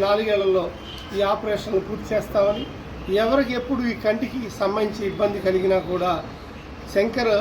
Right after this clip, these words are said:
ఆసుపత్రి వాళ్ళు అందుబాటులో ఉంటారు, మా ఫౌండేషన్ అందుబాటులో ఉంటుంది. మీరు తప్పకుండా వస్తే మేము వాళ్ళ దగ్గర పంపించి మీకు ఆపరేషన్ చేయిస్తామని అందరికీ తెలియజేస్తూ,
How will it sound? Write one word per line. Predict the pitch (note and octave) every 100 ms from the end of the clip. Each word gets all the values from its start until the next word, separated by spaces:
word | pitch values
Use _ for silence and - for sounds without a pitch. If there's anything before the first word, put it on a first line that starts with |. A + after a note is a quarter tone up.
| G#3
ఆసుపత్రి | G#3 - G#3 - G3 G3
వాళ్ళు | F#3+ F#3+ F3+
అందుబాటులో | F#3 F#3+ G#3 G3 G#3
ఉంటారు, | F#3+ G#3+ G#3+ A#3
మా | F#3 F3
ఫౌండేషన్ | F#3+ G#3 G3+ A3+
అందుబాటులో | G3+ G3+ G#3 G3+ G3+
ఉంటుంది. | F#3+ G3+ G#3+ C#4 - - - -
మీరు | F#3+ -
తప్పకుండా | G3+ - A#3 B3 A#3 G#3+
వస్తే | G#3 A#3 G#3 - - - - -
మేము | G3 G3
వాళ్ళ | F#3+ F#3
దగ్గర | F3+ A3 A3
పంపించి | G3 F#3 F#3+ A3
మీకు | F#3 F3
ఆపరేషన్ | F#3+ G#3+ F3+ G#3+ F3+
చేయిస్తామని | F#3 E3+ - F3+ F3 E3 - - - - E3+
అందరికీ | G#3 A3 G#3+ F#3 - - -
తెలియజేస్తూ, | F#3 G3+ G#3 G3+ B3+